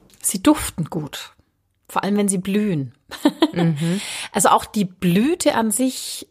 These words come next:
Speaker 1: selbst wenn sie nicht mal rot und spitz ist, aber die Blüte an sich hat auch eine Feuerqualität.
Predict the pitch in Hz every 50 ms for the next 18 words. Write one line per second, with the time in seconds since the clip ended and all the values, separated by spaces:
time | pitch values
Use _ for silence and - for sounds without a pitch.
0 | _ - - - - 190 208 233 - - - - 208 214 208 208 208 208 233 269
1 | - - - - 220 214 208 202 202 196 196 190 190 196 - - 190 180 156 170
2 | 202 262 311 302 - 202 185 180 - - - 247 247 - - - - 147 - -
3 | - 180 180 175 196 185 214 240 269 269 - - - 196 190 180 233 233 - -
4 | 226 - - - 269 - - 220 185 - - 220 220 220 202 202 - - 143 139
5 | 127 120 - 165 135 123 - - -